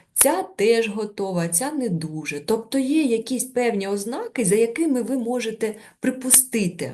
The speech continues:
що ось ця жінка каже «окей» своїй майбутній вагітності та материнству, а ця жінка, ну, трошечки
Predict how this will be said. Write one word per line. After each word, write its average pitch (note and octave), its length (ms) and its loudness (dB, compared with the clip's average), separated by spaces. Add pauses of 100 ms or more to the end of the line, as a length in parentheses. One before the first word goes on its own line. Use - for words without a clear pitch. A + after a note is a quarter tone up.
що - 240 -4
ось G3+ 160 -4
ця G3 220 -2
жінка E3 500 -2 (400)
каже F3+ 400 0
«окей» F3+ 480 0
своїй A#3+ 560 -4 (360)
майбутній A3+ 600 -2
вагітності G#3 680 -4
та G3+ 140 -4
материнству, F#3+ 840 -4
а D#4 160 -2
ця A#3+ 280 2
жінка, G3 440 -4
ну, G#3 300 -2
трошечки G3 680 -8